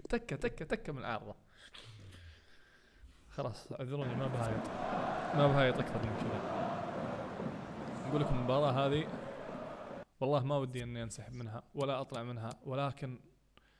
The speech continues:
يا إخوان، يعني، ورانا شغل، ورانا شغل. للأمانة، يعني، الملعب رهيب. انتهى ثلاثة صفر.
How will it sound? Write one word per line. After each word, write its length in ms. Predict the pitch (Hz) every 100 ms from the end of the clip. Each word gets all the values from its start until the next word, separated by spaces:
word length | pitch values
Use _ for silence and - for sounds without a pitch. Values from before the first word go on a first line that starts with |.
| - _ _ _ 123
يا 60 |
إخوان، 520 | 107 143 139 131 113
يعني، 500 | 110 101 104 107 107 107 - - - - -
ورانا 420 | 117 139 139 123
شغل، 400 | - 135 113 101 - - -
ورانا 360 | 127 135 131 113
شغل. 360 | 143 123 104 - - - - - - - -
للأمانة، 500 | 113 131 135 123 113 -
يعني، 200 | 123 117
الملعب 380 | 131 147 - 131
رهيب. 400 | 127 127 127 - - - - _ _ - - - - - -
انتهى 280 | 127 151 127 147
ثلاثة 280 | 139 123
صفر. 300 | 117 139 151